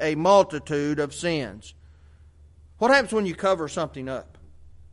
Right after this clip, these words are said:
You hide it, don't you? You hide it from sight. You can't see it any longer.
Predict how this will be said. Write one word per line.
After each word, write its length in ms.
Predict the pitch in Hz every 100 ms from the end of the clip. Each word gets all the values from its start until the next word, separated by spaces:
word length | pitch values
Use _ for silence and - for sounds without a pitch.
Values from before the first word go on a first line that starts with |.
| - -
You 80 | 165
hide 280 | 247 160
it, 160 | 113 110
don't 240 | 151 127
you? 60 | 120
You 180 | 123 127
hide 280 | 139 214 233
it 160 | 226
from 180 | 214 202
sight. 420 | - 196 156 135
You 120 | 147
can't 260 | 135 214 233
see 240 | - 247
it 80 | 220
any 180 | 196 220
longer. 440 | 220 214 175 135